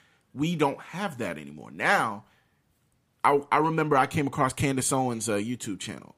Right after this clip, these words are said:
and she sits across a lot of people who are Democrats, and they have those conversations. Now, the difference between those conversations and the conversations of the past is that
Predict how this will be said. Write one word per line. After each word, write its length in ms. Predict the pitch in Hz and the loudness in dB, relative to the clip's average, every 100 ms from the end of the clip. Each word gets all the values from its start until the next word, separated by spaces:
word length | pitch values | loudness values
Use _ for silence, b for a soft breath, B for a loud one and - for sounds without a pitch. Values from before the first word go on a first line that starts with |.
| - | -12
and 240 | 110 107 | -10 -8
she 200 | - 147 | -6 -4
sits 280 | - 147 143 | -2 -2 -4
across 360 | - 147 127 | 0 2 2
a 60 | 123 | 0
lot 240 | 104 120 123 | 2 2 0
of 60 | |
people 440 | - 180 135 110 B B B | -2 -2 0 -4 B B B
who 120 | - | 0
are 40 | 123 | 2
Democrats, 640 | 107 175 - - - - - | 2 0 -2 -8 -10 -20 -14
and 140 | 110 123 | -4 0
they 80 | |
have 260 | 135 151 135 | 4 4 4
those 180 | 127 123 | 0 0
conversations. 760 | 143 120 101 180 170 - - B 113 107 | 0 0 0 -2 -2 -4 -12 B -18 -4
Now, 240 | 120 101 90 | -2 -2 -4
the 120 | 123 | -10
difference 420 | 107 180 185 156 | -4 -4 -4 -6
between 440 | 139 - 151 127 | -4 -2 -2 -2
those 220 | 107 151 151 | 2 2 0
conversations 680 | 147 131 117 135 117 117 104 | -4 -6 -6 -4 -6 -8 -10
and 80 | |
the 60 | 95 | -10
conversations 680 | - 127 107 - 120 110 104 | -2 -2 -2 -2 -4 -4 -8
of 60 | |
the 80 | 80 | -8
past 500 | - 123 110 58 - b b b b - | -2 2 2 0 -10 b b b b -6
is 240 | 123 104 | -4 -4
that 380 | 107 101 87 | -4 -4 -6